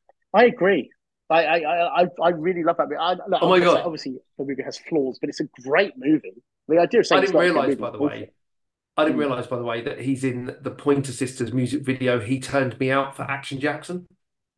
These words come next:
Speaker 1: Of course he must be. I can't believe I haven't watched it. Oh, oh, actually, I may, I may well have watched it back in the day, to be fair.
Speaker 2: But, um, yeah, look, uh, R I P to, to, to a genuine, like, legend is a word
Speaker 1: Yeah,
Speaker 2: that
Speaker 1: let's
Speaker 2: is
Speaker 1: do a
Speaker 2: so
Speaker 1: top five for
Speaker 2: over-fucking
Speaker 1: him.
Speaker 2: used.
Speaker 1: Let's do a,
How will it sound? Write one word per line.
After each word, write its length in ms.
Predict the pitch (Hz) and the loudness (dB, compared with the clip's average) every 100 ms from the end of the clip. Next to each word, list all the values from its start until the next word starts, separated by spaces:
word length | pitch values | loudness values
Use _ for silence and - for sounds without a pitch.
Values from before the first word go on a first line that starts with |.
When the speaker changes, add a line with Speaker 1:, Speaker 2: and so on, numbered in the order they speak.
| _ _ _ | _ _ _
Speaker 1:
Of 160 | 196 - | -6 -4
course 360 | - 349 427 - | 0 4 4 2
he 100 | 170 | 2
must 240 | 147 - | 0 0
be. 100 | 143 | 0
I 80 | 185 | 0
can't 240 | - 226 | 0 0
believe 220 | 220 226 | 2 2
I 80 | 196 | 4
haven't 160 | 196 190 | 2 0
watched 300 | 208 - - | -4 -6 -2
it. 60 | |
Oh, 140 | 151 151 | 2 4
oh, 140 | 165 | 4
actually, 300 | 160 151 - | 4 2 0
I 40 | 151 | 0
may, 160 | 156 147 - - | 0 0 -4 -2
I 80 | 180 | 4
may 220 | 185 160 | 4 4
well 160 | 147 | 0
have 80 | 135 - | -4 -8
watched 240 | 135 - | -14 -16
it 120 | 131 | -18
back 120 | 123 - | -18 -18
in 60 | 110 | -20
the 200 | _ 110 | _ -18
day, 80 | - | -18
to 160 | _ | _
be 80 | - _ | -20 _
fair. 100 | - - _ _ _ _ _ | -20 -20 _ _ _ _ _
Speaker 2:
But, 260 | 190 180 175 | 2 2 6
um, 320 | 196 175 175 _ _ | 4 4 -2 _ _
yeah, 300 | 240 233 180 202 | 4 8 8 8
look, 360 | 175 135 - - | 6 4 -2 0
uh, 320 | 160 160 - | 2 2 2
R 240 | 190 196 180 | 4 4 4
I 40 | |
P 220 | - 156 139 | 2 -2 -2
to, 180 | 160 | -10
to, 180 | - - | -14 -16
to 180 | - 233 | -10 -8
a 160 | - - | -10 -10
genuine, 840 | - - 254 254 233 214 160 147 156 | -6 2 4 4 2 4 4 4 4
like, 260 | 175 180 | 4 4
legend 340 | 214 - 226 196 | 0 0 -4 -4
is 100 | 151 | 0
a 60 | |
word 160 | 139 143 | 2 4
Speaker 1:
Yeah, 60 | |
Speaker 2:
that 60 | 185 | 4
Speaker 1:
let's 120 | - | 2
Speaker 2:
is 60 | - | 2
Speaker 1:
do 100 | 233 | 4
a 20 | |
Speaker 2:
so 60 | 143 | 4
Speaker 1:
top 140 | 196 135 | 4 4
five 80 | |
for 60 | 185 | 4
Speaker 2:
over-fucking 300 | 175 143 131 | 4 2 0
Speaker 1:
him. 100 | 151 | 0
Speaker 2:
used. 240 | 113 113 196 | 0 -4 -2
Speaker 1:
Let's 140 | 196 | 0
do 100 | |
a, 40 | 190 | 2